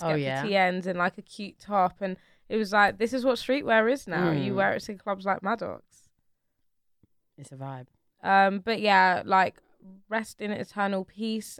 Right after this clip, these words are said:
Speaker 2: and just, like, a huge thank you for everything that you've done in the fashion industry. Obviously, we were cussing you out last year just for the fifty pound
Speaker 1: No, but
Speaker 2: donation. <laughs>
Speaker 1: I mean, 'cause I was thinking about that on the
Speaker 2: Don't
Speaker 1: way.
Speaker 2: we have an episode? It's called, like, Virgil Virgil or, like, fifty.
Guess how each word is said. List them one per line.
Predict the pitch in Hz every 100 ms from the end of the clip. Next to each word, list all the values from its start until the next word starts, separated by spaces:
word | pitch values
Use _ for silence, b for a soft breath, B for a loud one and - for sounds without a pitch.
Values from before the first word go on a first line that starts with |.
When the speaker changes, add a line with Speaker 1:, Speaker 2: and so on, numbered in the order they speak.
| -
Speaker 2:
and | 190
just, | 202 -
like, | 240 220
a |
huge | 196 214 208 185
thank | 202 196 -
you | 202 196 190 _ _ _ _ _ -
for |
everything | 208 214 214 214
that | 196 196
you've | 190 180
done | 190 185 180
in | - 175
the |
fashion | 170 - 208 - 196
industry. | - 185 180 - - 180 175 175 180 _ _ _ _
Obviously, | 208 202 196
we | 185
were | 180
cussing | 208 196 180 175
you | 175
out | 160 -
last | 170 165 -
year | 175 165 165 180 - _ _ _ _
just | 254 240
for | 254
the | 214
fifty | 554 571
pound | 294 190 196 202
Speaker 1:
No, |
but | - 190
Speaker 2:
donation. | 196 - 165 185 302
<laughs> | -
Speaker 1:
I | 302 302 269 214
mean, | 285
'cause | - 302
I | 302
was | 359
thinking | 370 392
about | 294 311
that | -
on | 190
the | 190
Speaker 2:
Don't | 440
Speaker 1:
way. |
Speaker 2:
we | 480
have | 440 453
an | 453 302 - -
episode? | 370 - 233
It's | 220 226
called, | 262 226
like, | 208 196
Virgil | 214 214 214
Virgil | 214 214 196
or, | 196
like, | 185
fifty. | 196 190 - 214